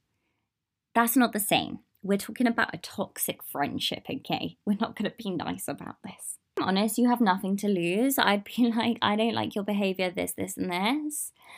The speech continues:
And if it backfires, then <laughs> easy way out. Goodbye, Sandra. Have to do it maturely. Communication, either over text, because I'm a big pussy, or a phone call, or even in person. Oh, God, I could never do it in person. If you have those balls, go you.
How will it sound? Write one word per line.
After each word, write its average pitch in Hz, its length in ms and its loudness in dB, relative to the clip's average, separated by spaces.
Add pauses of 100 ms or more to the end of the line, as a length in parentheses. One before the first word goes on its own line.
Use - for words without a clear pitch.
(220)
And 208 100 2
if 214 100 0
it 269 160 -2
backfires, 202 880 0 (100)
then 196 320 0 (180)
<laughs> - 180 -20
easy 196 440 4
way 190 320 0
out. 202 240 -4
Goodbye, 175 440 -6
Sandra. 190 560 -4 (720)
Have 226 120 6
to 240 340 2
do 196 160 4
it - 100 4
maturely. 175 680 0 (140)
Communication, 214 960 2 (400)
either 190 280 4
over 190 220 0
text, 180 480 -2
because - 160 -8
I'm 180 120 -4
a 185 60 -6
big 175 220 -4
pussy, 170 500 -2
or 180 160 -4
a 190 60 -2
phone 185 300 2
call, 180 260 2
or 165 100 -2
even 185 240 0
in 196 120 2
person. 170 440 -2
Oh, 170 300 -4 (180)
God, 185 240 -4
I 113 80 -4
could - 160 -14
never 190 240 -4
do 185 120 -6
it - 100 -6
in 170 100 -8
person. 160 320 -6
If 165 120 -8
you 202 100 0
have 214 180 -2
those 208 200 0
balls, 170 420 0
go 190 140 -2
you. 165 480 -2